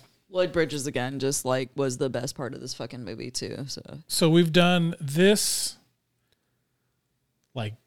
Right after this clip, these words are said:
Speaker 2: the, the Chris Farley movies,
Speaker 1: Chris Farley
Speaker 2: Ace
Speaker 1: are
Speaker 2: Ve-,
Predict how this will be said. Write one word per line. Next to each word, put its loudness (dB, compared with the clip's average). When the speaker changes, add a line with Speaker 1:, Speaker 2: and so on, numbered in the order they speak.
Speaker 2:
the, 0
the 0
Chris 8
Farley 6
movies, 4
Speaker 1:
Chris -6
Farley 6
Speaker 2:
Ace 6
Speaker 1:
are 2
Speaker 2:
Ve-, 8